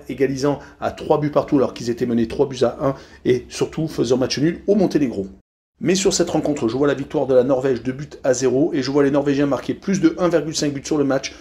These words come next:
une cote à un vingt-neuf. Repassons dans un groupe qui nous intéresse, la France contre le Kazakhstan, où les hommes de Deschamps doivent absolument s'imposer pour quasiment valider leur qualification,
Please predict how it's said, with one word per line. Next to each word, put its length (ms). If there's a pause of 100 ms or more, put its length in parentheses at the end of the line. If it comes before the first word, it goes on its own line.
(120)
une 180
cote 320
à 260
un 120
vingt-neuf. 680 (340)
Repassons 600
dans 200
un 60
groupe 220
qui 100
nous 140
intéresse, 680
la 100
France 380
contre 260
le 100
Kazakhstan, 680 (680)
où 120
les 180
hommes 140
de 80
Deschamps 400
doivent 300
absolument 420
s'imposer 520
pour 240
quasiment 460
valider 460
leur 180
qualification, 680